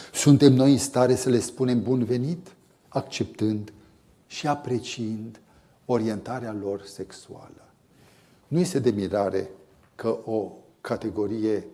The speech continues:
semnificativă de cardinali și arhiepiscopi catolici sunt pe punctul să se dezică de el, să-l numească antipapă.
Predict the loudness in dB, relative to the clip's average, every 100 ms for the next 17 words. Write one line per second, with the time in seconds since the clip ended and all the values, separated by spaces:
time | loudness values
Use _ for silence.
0 | -20 _ _ _ _ -10 -2 0 0 -4
1 | -10 -8 -6 -6 -4 -4 -6 -8 -8 -8
2 | -8 -8 -12 -12 -12 -14 -20 _ _ -8
3 | -8 -6 -10 -8 -10 -10 -12 -12 -18 _
4 | -12 -12 -10 -8 -8 -10 -16 -20 _ _
5 | _ _ _ -10 -6 -6 -6 -10 -8 -8
6 | -8 -2 -2 -2 -6 -18 _ _ _ _
7 | _ -16 -10 -8 -8 -10 -10 -6 0 0
8 | -2 -8 -8 -4 -2 -2 -6 -6 -4 -4
9 | -6 -8 -6 -8 -8 -10 -10 -10 -6 -6
10 | -6 -14